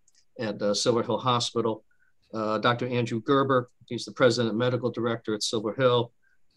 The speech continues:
uh, Lisa Benton, chief quality officer, uh, Rick Markello, chief financial officer, and also, uh, Peter Percelli, the director of safety and support, uh, all at Silver Hill.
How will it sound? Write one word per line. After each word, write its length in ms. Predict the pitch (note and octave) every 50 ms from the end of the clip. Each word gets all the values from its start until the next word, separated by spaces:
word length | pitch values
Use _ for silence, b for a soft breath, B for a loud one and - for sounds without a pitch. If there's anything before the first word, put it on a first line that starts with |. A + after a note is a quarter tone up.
| _ _ -
uh, 120 | G#2+ G#2
Lisa 260 | G#2 A#2 A2+ - -
Benton, 540 | G#2 G#2 C3 C3 B2 A#2+ - B2 A2+ A2+ A2+ -
chief 220 | - - A#2+ A#2
quality 400 | - - C3 B2+ B2 A#2+ A#2+ A#2+
officer, 680 | A2+ A2+ A#2 A2 - - A2+ - - B2 A#2 A2 G#2+ _ _ _ _ _ _ _ _ _ _ _ _ _ _ A2+
uh, 60 | G#2
Rick 280 | A2+ B2 B2+ B2 - - - _
Markello, 640 | A2+ G#2 G#2 - - E3 D3+ C#3+ C3+ C3 B2+ B2 -
chief 260 | - - C3 A2+ -
financial 440 | - A#2 B2 C#3 C#3+ C3 - C3 B2
officer, 560 | A#2+ A#2 A2+ - A#2 - - B2 A2+ A2 - - - _ _ _ _ _ _ _
and 80 | - A#2+
also, 400 | B2+ B2+ A#2+ - C3 A#2 A#2 A2+
uh, 80 | A2 G#2
Peter 300 | - - C3+ A#2 A2+ A2+
Percelli, 560 | - - - - - C3 B2 A#2+ A#2 A2+ A#2+ _ _ _
the 140 | - G#2+ G2+
director 380 | G#2 - A#2 A#2 A#2 A#2+ A2+
of 60 | G#2+ -
safety 360 | - - A2+ A2 G#2+ - A2
and 100 | G#2+ G2+
support, 560 | - - - - - B2 A#2 A2 G#2 - - - - - - - _ _ - - - - -
uh, 100 | A#2 A2+
all 260 | A2+ - A#2+ A#2 A2+ G#2+
at 80 | G#2
Silver 380 | - - - A2 G2+ G#2 F2+ F2+
Hill. 280 | - A2+ G2+ F2+ F2+